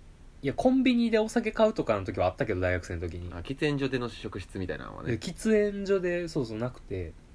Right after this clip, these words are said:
Speaker 1: で、なんか、おい、言ったら俺の周りにさ、
Speaker 2: うん。
Speaker 1: もう金髪のあからさまに大学生っぽいやつとかさ、
Speaker 2: うん。
Speaker 1: もうめちゃいたわけよ、その時に。
Speaker 2: うん。もう、もっと取り締まるべき人が。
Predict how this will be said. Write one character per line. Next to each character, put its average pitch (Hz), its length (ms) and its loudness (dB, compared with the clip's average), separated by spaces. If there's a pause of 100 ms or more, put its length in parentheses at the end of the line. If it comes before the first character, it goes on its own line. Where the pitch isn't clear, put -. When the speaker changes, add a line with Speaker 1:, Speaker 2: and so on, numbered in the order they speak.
(760)
Speaker 1:
で、 175 140 2
な 202 140 2
ん 240 80 0
か、 92 340 -2 (960)
お 131 120 0
い、 123 40 2
言 185 100 2
っ - 20 -14
た - 100 6
ら 170 60 4
俺 254 200 6
の 277 100 4
周 233 260 4
り 220 80 -4
に 202 120 -8
さ、 - 200 -2 (140)
Speaker 2:
う 82 60 -10
ん。 76 60 -6 (160)
Speaker 1:
も 117 80 -10
う - 40 -12
金 240 280 2
髪 240 340 0
の 233 440 0
あ 214 80 0
か 240 140 4
ら 233 100 6
さ 233 120 -4
ま 214 100 -2
に 208 60 -2
大 208 140 6
学 214 140 -4
生 - 120 0
っ - 40 -6
ぽ 190 160 2
い 110 40 4
や 98 80 0
つ - 80 -12
と 104 80 -4
か 90 120 -4
さ、 90 200 -4
Speaker 2:
う - 20 -2
ん。 80 80 -4
Speaker 1:
も 110 180 -4
う - 40 0
め 139 80 4
ち 165 80 0
ゃ 196 40 4
い 208 80 0
た 220 100 6
わ 104 100 4
け 95 80 -4
よ、 90 80 0
そ 90 100 -2
の 101 80 -2
時 107 60 0
に。 107 60 0
Speaker 2:
う 104 40 -2
ん。 87 600 -6 (200)
も 90 200 -4
う、 82 60 -6 (140)
も 120 120 0
っ 113 60 -2
と 110 100 -2
取 95 180 -2
り 92 60 -8
締 104 80 -8
ま 92 80 0
る 95 60 -2
べ 107 80 2
き 87 340 -4 (520)
人 104 200 -2
が。 - 220 -2